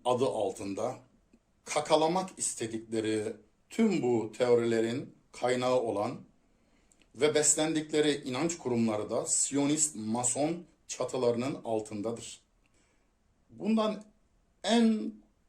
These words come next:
yakın örnek arkadaşlar, sözde tarih literatürüne Anunnakizmi geçiren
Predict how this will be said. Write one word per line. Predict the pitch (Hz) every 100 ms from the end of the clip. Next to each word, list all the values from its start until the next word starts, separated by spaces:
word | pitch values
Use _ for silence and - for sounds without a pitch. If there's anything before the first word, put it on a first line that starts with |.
| _ _ _ -
yakın | 127 170 196 170
örnek | 131 107 107 107
arkadaşlar, | 110 110 107 - - 226 - _ _ _ _ _
sözde | - - 139 143 - 202 -
tarih | 147 156 196 156
literatürüne | 127 127 139 147 143 131 123 104 95 95 117 -
Anunnakizmi | 165 190 196 208 196 139 120 -
geçiren | 104 - 87 101 185